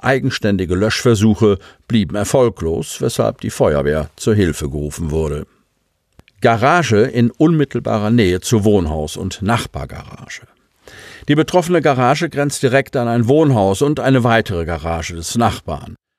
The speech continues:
Nach dem Eintreffen der Einsatzkräfte begann diese sofort mit den Löscharbeiten, ausgestattet mit schwerem Atemschutz. Zur Brandbekämpfung wurden Schlauchleitungen von einem nahegelegenen Hydranten gelegt. Durch das schnelle und gezielte Eingreifen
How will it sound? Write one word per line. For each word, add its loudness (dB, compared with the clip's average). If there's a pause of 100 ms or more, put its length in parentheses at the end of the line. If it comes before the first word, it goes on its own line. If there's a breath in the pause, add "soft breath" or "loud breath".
(160)
Nach 0
dem 2
Eintreffen 2
der 4
Einsatzkräfte 0
begann 2
diese 0
sofort 0
mit -4
den -2
Löscharbeiten, 2
ausgestattet 0 (320 loud breath)
mit 0
schwerem 0
Atemschutz. -4 (320 loud breath)
Zur 2
Brandbekämpfung 0
wurden 4
Schlauchleitungen 0 (300 loud breath)
von 0
einem 4
nahegelegenen 2
Hydranten 2
gelegt. -8
Durch 0
das 2
schnelle 2
und -4
gezielte 0
Eingreifen 2